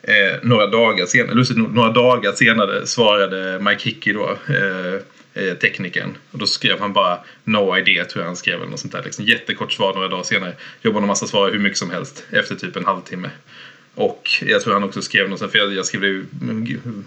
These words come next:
jättekul att, att du svarar på P M faktiskt, oväntat, och han svarade typ, "I'm, I'm just trying to be a good host."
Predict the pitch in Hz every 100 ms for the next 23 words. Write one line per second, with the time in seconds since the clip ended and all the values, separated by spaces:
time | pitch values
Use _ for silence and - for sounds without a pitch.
0 | - 131 110 - 101 98 90 92 - 101
1 | 104 95 110 98 - - 110 92 92 107
2 | 90 87 120 101 90 90 104 - 104 95
3 | - 95 101 98 98 98 104 98 104 -
4 | 113 101 98 95 - 95 104 - 101 -
5 | - -